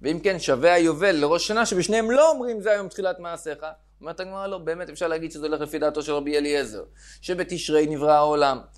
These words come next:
ובאמת, את כל, באמת את המילים, "זה היום תחילת מעשיך", לא נאמר ביום הכיפורים, נאמר את זה רק בראש שנה, ומה שכתוב ששווה יום הכיפורים של שנת יובל לראש השנה, זה השארה, כי קטני השארה על שאר הברכות.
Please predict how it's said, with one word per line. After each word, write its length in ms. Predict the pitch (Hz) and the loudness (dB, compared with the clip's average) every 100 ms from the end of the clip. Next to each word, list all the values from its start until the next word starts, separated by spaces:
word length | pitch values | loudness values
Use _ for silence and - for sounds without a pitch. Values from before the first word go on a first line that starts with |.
| - | -14
ובאמת, 640 | 120 131 156 170 170 165 139 | -6 0 0 0 -2 -2 -8
את 100 | 131 | -10
כל, 160 | - 175 - | -4 -4 -6
באמת 340 | 143 156 180 175 | -6 -4 -2 -2
את 120 | 175 | 4
המילים, 540 | 156 151 156 170 175 | 4 4 -2 -2 -2
"זה 220 | 139 170 170 | 2 4 4
היום 300 | 165 165 156 - - - - - - - - - - - | 2 -2 -8 -20 -20 -20 -20 -20 -20 -20 -20 -20 -20 -10
תחילת 380 | - 165 175 180 | 0 4 4 4
מעשיך", 520 | 170 165 175 170 170 165 160 - - 156 | 0 2 2 2 4 2 0 -10 -20 -4
לא 240 | 185 254 | 4 4
נאמר 300 | 277 254 208 | 4 2 2
ביום 240 | 180 170 | 4 0
הכיפורים, 420 | 156 147 147 135 139 | 0 -6 -6 -4 -2
נאמר 160 | 175 | -2
את 80 | 185 | 0
זה 60 | 202 | 2
רק 220 | 220 220 | 2 2
בראש 280 | 214 226 233 | -2 0 0
שנה, 240 | 220 196 135 | 2 2 0
ומה 140 | 170 | -6
שכתוב 300 | - 165 196 | -8 -6 -6
ששווה 500 | 160 143 127 175 160 - - - - - - | -4 -2 4 6 6 4 -10 -20 -20 -18 0
יום 180 | 151 180 | 4 4
הכיפורים 480 | - 151 151 160 160 | 2 -2 0 0 -2
של 100 | 143 | -4
שנת 260 | 165 160 | -4 -2
יובל 180 | 151 170 | 2 2
לראש 280 | 139 143 - | 4 0 -2
השנה, 400 | - 220 269 254 - - - | -2 0 2 0 -4 -20 -2
זה 160 | 160 | 4
השארה, 520 | 185 - 226 254 214 196 - _ - | 4 2 2 4 2 -2 -6 _ -12
כי 120 | 202 | -4
קטני 400 | 196 196 214 208 | -2 2 2 2
השארה 460 | 190 - 196 170 160 | 0 0 0 4 2
על 80 | |
שאר 280 | 156 - 214 | 0 0 2
הברכות. 640 | 185 131 127 120 117 - | 2 0 -4 -4 -6 -8